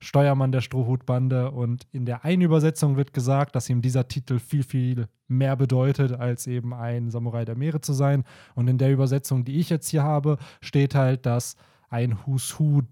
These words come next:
diesem Titel als Steuermann mehr Respekt geben sollte, weil er gehört halt zur Strohhutbande, der Bande des zukünftigen Königs des Piratens und dagegen ist halt so ein Samurai der Meere eigentlich nichts.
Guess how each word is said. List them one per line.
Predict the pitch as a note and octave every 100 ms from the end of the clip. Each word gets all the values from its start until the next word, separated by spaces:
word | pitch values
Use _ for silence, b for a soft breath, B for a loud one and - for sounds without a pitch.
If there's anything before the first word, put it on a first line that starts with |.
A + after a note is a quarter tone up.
| _ -
diesem | A#2+ C3
Titel | - D#3 - B2+
als | A#2 A2
Steuermann | - C3 C3 B2 B2 A#2+
mehr | B2 B2
Respekt | A#2 - - B2 -
geben | - A#2 A2
sollte, | G#2+ G#2+ G#2+
weil | A2 A2
er | A2
gehört | B2 A#2+ C3
halt | A#2+ -
zur | B2+ B2 A2+ b b b b b b b _ _
Strohhutbande, | - C#3+ C3 B2+ B2+ B2+ B2+
der | B2
Bande | A2+ A#2+ C3
des | A#2+ -
zukünftigen | - - B2+ - B2
Königs | A#2+ B2+ A2+
des | B2
Piratens | - B2 A#2+ B2+ C3+ B2+ C#3
und | A#2+ - _
dagegen | - B2 C3 B2+ B2 B2
ist | A#2
halt | B2 A2+
so | A#2+
ein | A#2 G2+ -
Samurai | A#2 A#2+ A#2+ A2+ B2
der | A#2
Meere | A2+ A#2+ A#2 A2
eigentlich | A2+ A2+ A2+ A2 - A2+
nichts. | G#2+ - -